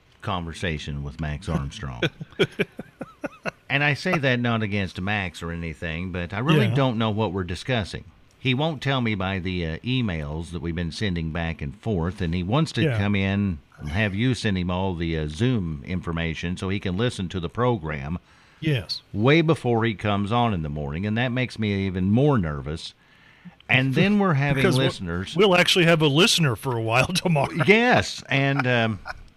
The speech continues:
Speaker 1: you know, kind of listening to everything you say, and then we're
Speaker 2: Yeah.
Speaker 1: getting text messages in here wanting to, uh, us to ask him intelligent questions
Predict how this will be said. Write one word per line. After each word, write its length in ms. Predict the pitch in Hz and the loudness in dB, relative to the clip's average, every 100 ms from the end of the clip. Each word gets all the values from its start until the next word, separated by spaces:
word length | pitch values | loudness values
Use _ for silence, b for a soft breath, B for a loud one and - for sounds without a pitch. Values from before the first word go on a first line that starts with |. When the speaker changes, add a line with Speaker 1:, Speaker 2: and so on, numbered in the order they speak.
| _ - - | _ -20 -8
Speaker 1:
you 100 | 143 | 0
know, 140 | 180 139 | 2 2
kind 240 | 156 175 | 2 4
of 80 | 165 | 4
listening 340 | 151 147 156 | 4 2 2
to 80 | 135 | 4
everything 400 | 139 156 139 151 | 4 2 2 0
you 140 | 147 120 | 2 0
say, 440 | - 190 202 117 | 0 -2 0 2
and 120 | 117 | 2
then 180 | 135 165 | 2 0
we're 180 | 170 139 | 0 -2
Speaker 2:
Yeah. 40 | 131 165 | 2 4
Speaker 1:
getting 300 | 151 135 110 | 4 2 -2
text 360 | - 175 185 | -2 -2 -2
messages 580 | 156 139 123 113 113 110 | 0 0 0 -2 -2 0
in 180 | 120 117 | -2 -2
here 340 | 107 120 120 b b b b b b - | 0 0 0 b b b b b b -6
wanting 460 | 113 156 170 165 | 0 2 2 -2
to, 600 | - 135 127 123 117 113 107 | -2 -2 -2 0 -2 -2 -2
uh, 240 | 101 - | -4 0
us 600 | 156 147 123 - - - | 2 2 0 -4 -12 -10
to 260 | - 127 120 | -4 -2 -2
ask 340 | 127 139 - | -2 -2 -4
him 240 | 135 127 120 | -2 0 0
intelligent 640 | 113 127 139 139 120 120 | -2 -2 0 0 -2 -4
questions 800 | - 170 170 - 87 80 90 - | -2 -2 -2 -2 -4 -4 -4 -8